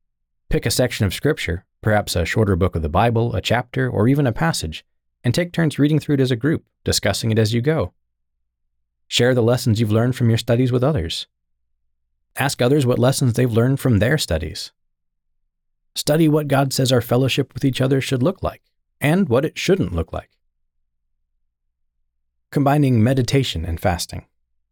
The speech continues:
Reflect on the parallel between our physical hunger and the spiritual hunger we should have for God's righteousness. Meditate on what you can change in your life to develop a more meaningful relationship with God.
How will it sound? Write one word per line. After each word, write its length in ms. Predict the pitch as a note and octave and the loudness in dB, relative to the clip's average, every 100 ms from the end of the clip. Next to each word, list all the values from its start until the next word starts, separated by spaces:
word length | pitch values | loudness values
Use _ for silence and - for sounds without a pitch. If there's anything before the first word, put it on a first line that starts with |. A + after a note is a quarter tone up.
| _ _ _ _ _ _ _ _ _ - | _ _ _ _ _ _ _ _ _ -4
Reflect 440 | C3+ - D#3+ E3+ | -2 0 -2 0
on 100 | C3+ | 0
the 100 | C3 | 0
parallel 440 | A2+ B2 G#2+ F2+ D#2+ | 2 2 2 2 -2
between 340 | F2 - F2+ | -4 -2 -2
our 140 | E2+ D2+ | -2 0
physical 420 | - - - C3 | -2 -2 -2 0
hunger 380 | A2+ C3+ D3+ _ _ | 0 0 -4 _ _
and 220 | - G2+ G2 | 0 2 2
the 60 | |
spiritual 440 | - E3+ D#3+ - F2 | 0 0 0 0 -4
hunger 300 | E2+ F2 F#2 | -2 -2 -2
we 100 | G#2 | 0
should 140 | G#2+ | 0
have 220 | G#2+ G#2+ | 0 -2
for 120 | - | -4
God's 320 | G2+ G2+ G#2 G#2 | -4 -2 -2 -2
righteousness. 640 | B2 - G2+ E2 - - _ _ _ _ _ _ _ _ _ _ _ _ - | -4 -6 -12 -12 -14 -16 _ _ _ _ _ _ _ _ _ _ _ _ -4
Meditate 460 | A2 C#3+ D#3 D3+ C#3 | 0 0 0 0 0
on 160 | B2 | 0
what 160 | B2 B2+ | 0 0
you 80 | A#2+ | 0
can 140 | A2+ | 0
change 320 | - A#2+ C3 | 0 0 2
in 80 | A2+ | 2
your 120 | A2+ | 2
life 300 | G#2 B2 A2 | 2 0 -2
to 80 | G2 | -2
develop 420 | F#2 G2+ G#2+ G#2 | 0 2 0 0
a 100 | G#2 | 2
more 260 | G#2 A2+ A#2 | 4 4 4
meaningful 480 | G#2+ B2 A#2+ A#2 A2 | 4 4 2 0 0
relationship 560 | G#2 A#2+ - F2 - | 2 2 0 -6 -4
with 140 | F#2+ - | -6 -4
God. 360 | B1+ - - | -4 -6 -14